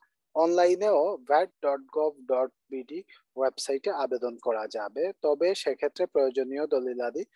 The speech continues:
স্ক্যান কপিও আপলোড করতে হবে। এখন আমরা বিন কিভাবে পাবো এই বিষয়টি সম্পর্কে যদি আলোচনা করি, দুইভাবে পাওয়া যায়। একটা হচ্ছে আমরা যদি, আহ, লিখিত আবেদন করি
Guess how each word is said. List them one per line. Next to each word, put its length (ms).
স্ক্যান 540
কপিও 500
আপলোড 500
করতে 360
হবে। 180
এখন 300
আমরা 240
বিন 280
কিভাবে 460
পাবো 400
এই 120
বিষয়টি 440
সম্পর্কে 440
যদি 220
আলোচনা 500
করি, 220
দুইভাবে 480
পাওয়া 280
যায়। 180
একটা 220
হচ্ছে 320
আমরা 280
যদি, 540
আহ, 160
লিখিত 400
আবেদন 600
করি 400